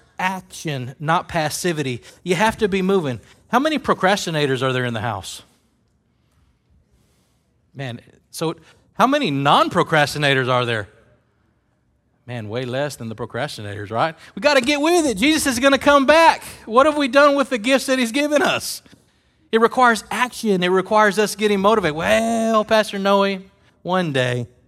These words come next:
Why not today?" You know, so, but it says, you know, we have to realize that we have to be moving. We have to have action. Do you realize that your past will only define you if you allow it to?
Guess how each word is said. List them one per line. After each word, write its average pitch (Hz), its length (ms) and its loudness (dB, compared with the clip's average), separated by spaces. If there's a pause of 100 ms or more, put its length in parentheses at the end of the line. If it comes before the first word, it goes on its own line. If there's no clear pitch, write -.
(600)
Why 135 140 -8
not 151 260 -6
today?" 110 380 -10 (1800)
You 185 80 2
know, 208 100 6
so, 196 140 -2
but 214 100 6
it 220 100 2
says, 220 260 4
you 220 100 -2
know, 202 220 4
we 196 220 0
have 240 240 0
to 220 120 0
realize 202 460 4
that 185 100 0
we 175 120 -2
have 208 400 -4
to 185 80 -8
be 175 120 -4
moving. 165 480 -2
We 139 80 -6
have 185 220 -4
to 185 80 -10
have 165 180 -4
action. 160 400 -6 (340)
Do 214 80 0
you 294 140 2
realize 262 380 4
that 208 180 0
your 190 140 0
past 214 400 0
will 196 80 -2
only 190 260 0
define 180 400 -2
you 185 120 -2
if 160 100 -6
you 156 100 -2
allow 135 280 2
it - 100 -10
to? 233 220 -6